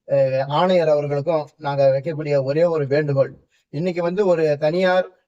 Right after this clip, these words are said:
அவருக்கு சொந்த ப-, சொந்தமான இல்ல அவரோட பட்டா நிலம் அப்படின்ட்டு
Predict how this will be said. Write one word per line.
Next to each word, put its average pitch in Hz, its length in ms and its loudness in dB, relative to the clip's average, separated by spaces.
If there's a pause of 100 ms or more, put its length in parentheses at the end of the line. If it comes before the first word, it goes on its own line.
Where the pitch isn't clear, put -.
(160)
அவருக்கு 160 360 -4
சொந்த 165 280 0 (200)
ப-, 160 260 2
சொந்தமான 160 600 0
இல்ல 165 160 0
அவரோட 156 300 2
பட்டா 147 300 2
நிலம் 151 280 0 (200)
அப்படின்ட்டு 151 460 0